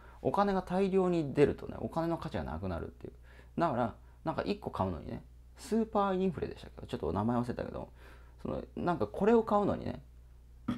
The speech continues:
札束こんだけ必要みたいな。だから、お金がもう有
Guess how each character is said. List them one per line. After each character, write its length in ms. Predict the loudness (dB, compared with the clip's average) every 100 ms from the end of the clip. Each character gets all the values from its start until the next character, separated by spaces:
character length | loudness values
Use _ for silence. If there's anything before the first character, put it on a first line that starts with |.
| -6
札 340 | -4 -4 0
束 180 | 0 2
こ 200 | 0 0
ん 120 | 2
だ 100 | 4
け 100 | 2
必 200 | 0 0
要 60 | -2
み 100 | -2
た 60 | -8
い 40 |
な。 60 | -16 -16 -12 -12
だ 60 |
か 40 | -12 -16 -20 -20 -20 -20 -20 -20 -20 0
ら、 80 | 4
お 80 | 4
金 320 | 6 6 6
が 100 | 4
も 240 | 4 2
う 40 |
有 60 | 2